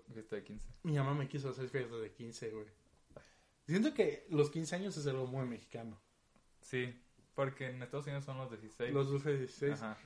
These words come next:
Speaker 2: Y es una fiesta bien pitera, la
Speaker 1: Ajá,
Speaker 2: neta.
Speaker 1: mm, creo que los quince años es como la fiesta más grande que puedes tener en tu vida si eres niño.
Speaker 2: Sí.
Speaker 1: Después de tu boda.
Speaker 2: De-, o a
Speaker 1: No.
Speaker 2: veces hasta más, ¿eh? Porque
Speaker 1: No,
Speaker 2: lo
Speaker 1: bueno, es que la boda creo que es más importante.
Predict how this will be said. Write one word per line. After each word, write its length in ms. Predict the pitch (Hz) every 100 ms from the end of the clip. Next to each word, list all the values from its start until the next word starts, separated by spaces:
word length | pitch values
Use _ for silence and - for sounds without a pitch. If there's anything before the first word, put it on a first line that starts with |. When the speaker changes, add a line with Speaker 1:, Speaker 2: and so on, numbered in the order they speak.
| 113
Speaker 2:
Y 60 |
es 80 | 143
una 160 | 165 139
fiesta 220 | 139 143
bien 160 | 131 127
pitera, 440 | 120 127 120 - _ _ _ _ -
la 120 | 127
Speaker 1:
Ajá, 180 | 123 139
Speaker 2:
neta. 120 | 135 139
Speaker 1:
mm, 140 | 139 - _ _ -
creo 200 | 180 190
que 80 |
los 140 | 160 -
quince 260 | 156 160
años 220 | 175 170 160
es 120 | 165
como 220 | 170 151
la 100 | 110
fiesta 240 | 127 135
más 140 | 135 135
grande 240 | 135 135
que 100 | 107
puedes 300 | 101 - 120 120
tener 200 | 117 127
en 60 | 131
tu 100 | 107
vida 300 | 110 143 156
si 160 | -
eres 140 | 107 113
niño. 280 | 110 104 104 -
Speaker 2:
Sí. 360 | - - 131 - -
Speaker 1:
Después 280 | 117 - 117
de 80 | 120
tu 120 | 107
boda. 240 | 101 101 98
Speaker 2:
De-, 200 | 139 135 - _ _ _ _ _ _ -
o 60 |
a 40 | 135
Speaker 1:
No. 60 |
Speaker 2:
veces 220 | 131 240 208
hasta 240 | 185 120
más, 360 | 120 156 170 147
¿eh? 220 | 180 - - _ _ - -
Porque 320 | 165 175 160
Speaker 1:
No, 180 | 160 180
Speaker 2:
lo 60 |
Speaker 1:
bueno, 220 | 175 170 151
es 80 |
que 80 | -
la 100 | 147
boda 220 | 120 131
creo 160 | 135 139
que 80 | 131
es 60 |
más 140 | 127 127
importante. 540 | 113 104 - 107 -